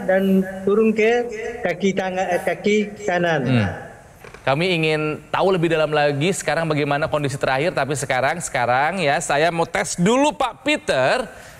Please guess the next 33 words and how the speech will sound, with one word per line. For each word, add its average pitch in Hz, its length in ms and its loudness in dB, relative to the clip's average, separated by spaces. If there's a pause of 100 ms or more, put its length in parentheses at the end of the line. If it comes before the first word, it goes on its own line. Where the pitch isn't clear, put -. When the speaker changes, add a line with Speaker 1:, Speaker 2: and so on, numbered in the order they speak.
(120)
Speaker 2:
tentang 147 520 -2
pemahaman 131 560 -2
Pak 120 240 -6
Peter. 139 280 -2
Silahkan 170 360 0
dijawab 165 640 0 (240)
dengan 135 300 0
benar 147 320 0
atau 165 160 0
salah 156 320 0
berikut 151 380 -2
dengan 165 680 -2
alasannya. 175 640 0 (380)
Nah, 101 100 -2
ini 175 120 2
kira-kira 208 360 -2
benar 226 320 2
atau 226 120 -2
salah? 180 240 0 (760)
Hipertensi 240 760 0
di 240 100 2
usia 190 320 2
Speaker 1:
Salah. 160 100 0
Speaker 2:
muda 87 320 2 (360)
aman 180 560 0
dari 156 140 2
komplikasi. 147 920 0
Nah, 113 260 2
ini 160 120 2
benar 180 320 2
atau 220 80 -2
salah 254 280 2
nih? 254 360 2